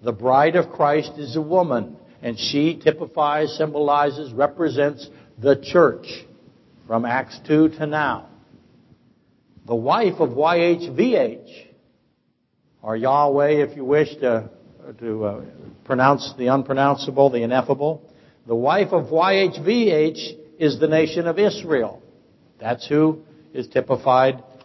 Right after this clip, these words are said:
Uh, that woman is typified as Israel. The harlot in Revelation is ecclesiastical Babylon.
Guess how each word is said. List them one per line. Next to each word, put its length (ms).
Uh, 300
that 220
woman 320
is 100
typified 580
as 340
Israel. 540
The 200
harlot 800
in 80
Revelation 760
is 300
ecclesiastical 880
Babylon. 640